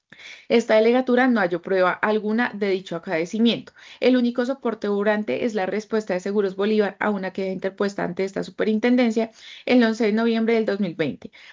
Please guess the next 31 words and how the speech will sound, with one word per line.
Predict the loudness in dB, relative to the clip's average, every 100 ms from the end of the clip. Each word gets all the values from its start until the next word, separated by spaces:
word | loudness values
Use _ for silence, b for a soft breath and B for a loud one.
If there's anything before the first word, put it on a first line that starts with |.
| B
No | 0 0
obstante, | 2 0 2 0 -2
aun | 2 2 0
si | -8 -6
se | -4
tomara | -2 -2 0 -2
como | -4 -4
reclamación | -4 -2 -2 -2 -6 -4
formal, | -2 2 0 0 B B B
esta | 2 2 2
no | 0 2
tendría | 0 2 0 2
la | 0
virtud | -2 -2 -6 -2
de | -2
interrumpir | -4 -2 -2 -2 0
el | 0
término | -2 -4 -4 -2
prescriptivo, | -4 -2 -2 -2 0 0 -2 B B _
toda | 4 4
vez | 2 -2
que | -2
para | 0 0
esa | -2 -4
fecha | -4 -2 -2
la | -2 -2
prescripción | -4 -4 -6 -2 -4 -4 -2
ya | 0 0
había | 0 -2
acaecido | -2 -4 -2 -4 -4
plenamente. | -4 -4 -6 -6 -10